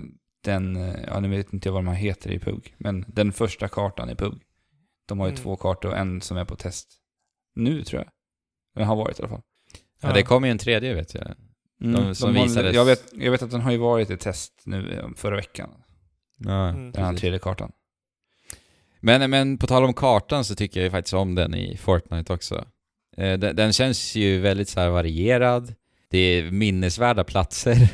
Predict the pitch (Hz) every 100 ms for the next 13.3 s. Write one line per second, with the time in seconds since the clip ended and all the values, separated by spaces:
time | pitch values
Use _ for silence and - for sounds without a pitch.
0 | - - - 123 120 120 135 139 120 110
1 | 101 95 - 101 95 101 - 104 101 107
2 | 101 101 - 107 98 95 95 98 95 98
3 | 98 92 104 - _ _ 104 117 113 92
4 | - 143 123 - _ _ _ _ 104 104
5 | 107 117 117 - 110 107 101 101 - 101
6 | 98 92 90 85 107 90 - 113 110 107
7 | 101 101 92 110 110 110 - 98 98 98
8 | 101 - 107 101 98 - 131 135 139 -
9 | _ - _ _ _ - 107 98 131 127
10 | 117 107 117 - 147 139 123 - 107 101
11 | 98 98 95 92 92 95 95 90 87 98
12 | 95 90 92 92 101 90 - 98 101 95
13 | - 90 82